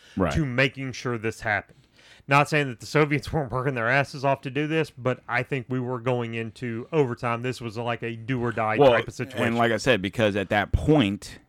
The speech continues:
Speaker 1: they had already done the things that we hadn't done.
Speaker 2: Right.
Speaker 1: And we were like, "Fuck, we're behind the
Speaker 2: We've
Speaker 1: eight ball.
Speaker 2: got,
Speaker 1: We gotta move
Speaker 2: right.
Speaker 1: this shit."
Speaker 2: We gotta, we gotta
Speaker 1: All right.
Speaker 2: one-up them. <clears throat> Okay.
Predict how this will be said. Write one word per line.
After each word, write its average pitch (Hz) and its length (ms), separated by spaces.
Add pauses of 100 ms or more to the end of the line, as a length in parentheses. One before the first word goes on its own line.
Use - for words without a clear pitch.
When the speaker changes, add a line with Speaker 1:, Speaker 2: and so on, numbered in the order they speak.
(140)
Speaker 1:
they 110 100
had 101 120
already 104 300
done 117 320
the 101 100
things 107 240
that 101 100
we 104 140
hadn't 107 480
done. 78 380
Speaker 2:
Right. 104 260 (180)
Speaker 1:
And 101 120
we 98 80
were 95 40
like, 85 180
"Fuck, 95 260
we're 104 100
behind 101 260
the 95 80
Speaker 2:
We've 170 100
Speaker 1:
eight 160 40
ball. - 80
Speaker 2:
got, - 140
Speaker 1:
We 95 40
gotta 92 180
move 98 160
Speaker 2:
right. 95 120
Speaker 1:
this 76 120
shit." - 180
Speaker 2:
We 131 80
gotta, 107 340
we 131 100
gotta 113 160
Speaker 1:
All 110 40
right. 113 340
Speaker 2:
one-up 98 100
them. 175 220
<clears throat> - 60
Okay. 156 240